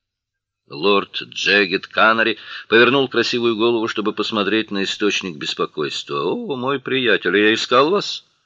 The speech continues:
Кажется, вам нужна помощь?» «Да. Помогите мне покинуть этот проклятый остров». «И проклятую эру,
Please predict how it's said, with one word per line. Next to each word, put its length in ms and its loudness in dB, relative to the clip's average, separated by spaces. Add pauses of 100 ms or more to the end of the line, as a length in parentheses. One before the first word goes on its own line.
(340)
Кажется, 420 4
вам 200 6
нужна 280 2
помощь?» 640 0 (560)
«Да. 380 2 (600)
Помогите 560 0
мне 360 -2
покинуть 640 -2
этот 400 -6 (120)
проклятый 800 0
остров». 720 -8 (1120)
«И 140 2
проклятую 960 4
эру, 540 -2